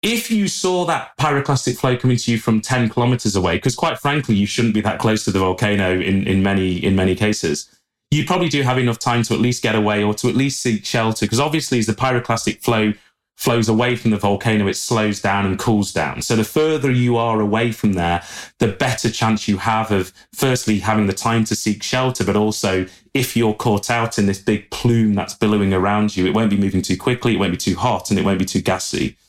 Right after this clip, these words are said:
Um, so to survive it, what you really need to do is seek shelter. You need to try and hide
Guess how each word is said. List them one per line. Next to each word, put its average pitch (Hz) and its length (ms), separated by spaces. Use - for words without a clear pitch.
Um, 107 280
so 151 160
to 135 120
survive 147 460
it, 120 100
what 117 160
you 113 140
really 127 300
need 110 180
to - 80
do 113 160
is 101 100
seek - 300
shelter. 95 580
You 92 220
need 120 180
to 110 160
try 113 300
and 98 260
hide 107 480